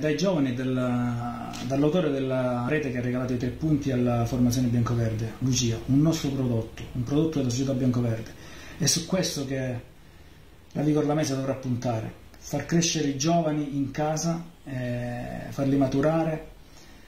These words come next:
eh, per poi avere un, uh, un futuro. Un futuro che speriamo sia sempre più importante e che ci riporti nelle categorie che questa squadra e questa città più merita.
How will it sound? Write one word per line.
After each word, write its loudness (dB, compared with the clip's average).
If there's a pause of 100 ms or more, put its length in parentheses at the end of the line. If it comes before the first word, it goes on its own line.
(140)
eh, -8
per -4
poi 2
avere 0
un, 2
uh, 2
un 4
futuro. 2 (600)
Un 2
futuro 4
che 0
speriamo 2
sia -2
sempre -2
più 2
importante 2
e -6
che -6
ci -4
riporti -2
nelle 2
categorie 2 (680)
che 0
questa 0
squadra 0
e 0
questa -2
città -4
più -2
merita. 0